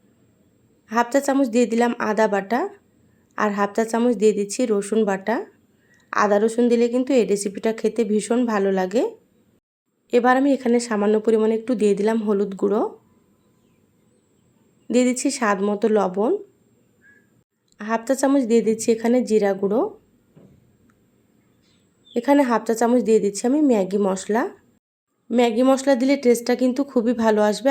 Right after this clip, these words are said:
আপনারা একটু দেওয়ার চেষ্টা করবেন। এবার আমি এখানে দিয়ে দিচ্ছি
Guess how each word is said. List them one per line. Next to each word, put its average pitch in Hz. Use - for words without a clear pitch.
আপনারা 214
একটু 208
দেওয়ার 202
চেষ্টা 214
করবেন। 214
এবার 247
আমি 277
এখানে 220
দিয়ে 208
দিচ্ছি 202